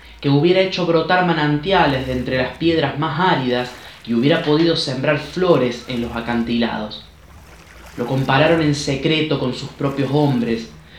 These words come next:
pensando que no serían capaces de hacer en toda una vida lo que aquel era capaz de hacer en una noche, y terminaron por repudiarlos en el fondo de sus corazones como los seres más escuálidos y mezquinos de la tierra.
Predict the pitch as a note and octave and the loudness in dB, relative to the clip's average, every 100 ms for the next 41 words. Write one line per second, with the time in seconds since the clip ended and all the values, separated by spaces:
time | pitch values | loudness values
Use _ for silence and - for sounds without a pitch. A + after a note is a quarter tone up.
0 | - B2+ C3 C3+ F3 E3 C3+ A#2+ B2+ C#3+ | -6 -2 -2 0 0 0 0 0 -2 -2
1 | - C#3+ D#3+ C#3+ C3 B2+ - E3 D3 - | 0 0 0 0 0 -4 4 4 4 -2
2 | B2 A#2+ A#2 - D3 B2 A#2 D#3+ D#3+ D3 | -2 -2 0 0 0 2 -2 0 2 2
3 | C#3 C3+ E3+ E3 B2 A#2 - - - C#3 | 0 0 0 2 0 -2 -6 -18 -6 -4
4 | C#3 C#3+ C3+ E3 F3 C#3+ B2+ A#2 A#2+ B2 | 0 2 2 2 0 2 -2 0 0 2
5 | C#3+ C3 B2 - D3 C3+ C#3+ C3 C3+ D3 | -2 -2 -2 0 0 2 0 2 2 2
6 | C#3 A#2+ A#2 A#2 - - - - - - | 0 -4 -4 -8 -20 -20 -20 -20 -20 -14
7 | B2 C#3 C#3+ D3 F#3+ G3 E3+ D3+ C#3 C3+ | -4 0 2 2 0 -2 -2 -2 -2 -2
8 | C#3 D3+ F3 F3+ D3 C3+ C3 C3 F3+ F3+ | 0 2 2 0 -2 -2 -6 -6 -4 -2
9 | D#3+ B2+ - A#2 - A#2+ A#2+ - F3 D3+ | -2 -2 -4 -10 -2 2 2 2 0 0
10 | B2+ C3 - - - C#3+ D3 D3+ - F#3+ | -2 -6 -16 -18 -6 0 2 2 2 0
11 | E3+ F#3 F3+ E3+ E3+ - G3+ G3+ F#3+ D#3 | 0 -2 -2 -2 -4 -2 0 0 -2 0
12 | C#3+ C3+ - E3+ F3 C#3 B2+ A#2+ B2+ A2+ | 0 -2 -4 0 0 2 -4 -4 -2 -2
13 | A2+ A2+ | -2 -6